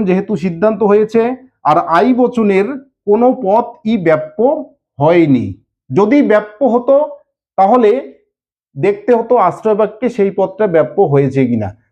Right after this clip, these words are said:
তাহলে সিদ্ধান্তে যদি কোনো পদ ব্যাপ্য হয়, তাহলে আশ্রয় বাক্যে কিন্তু সেই পদটাকে ব্যাপ্য হতে হবে।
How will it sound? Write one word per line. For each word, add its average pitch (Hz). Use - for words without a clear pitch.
তাহলে 208
সিদ্ধান্তে 233
যদি 247
কোনো 220
পদ 220
ব্যাপ্য 175
হয়, 220
তাহলে 202
আশ্রয় 208
বাক্যে 233
কিন্তু 233
সেই 226
পদটাকে 226
ব্যাপ্য 226
হতে 240
হবে। 127